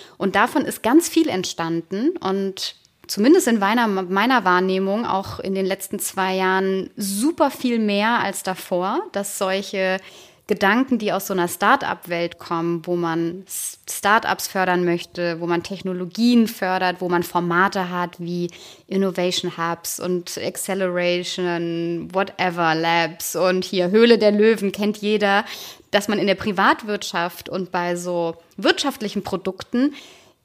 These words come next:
immer guckt, wo ist die beste Idee und was könnte irgendwie groß werden und was könnte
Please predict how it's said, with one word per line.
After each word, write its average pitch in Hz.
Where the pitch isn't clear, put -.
immer 311
guckt, -
wo 277
ist 269
die 220
beste 254
Idee 226
und 196
was 220
könnte 262
irgendwie 220
groß 240
werden 190
und 190
was 202
könnte 208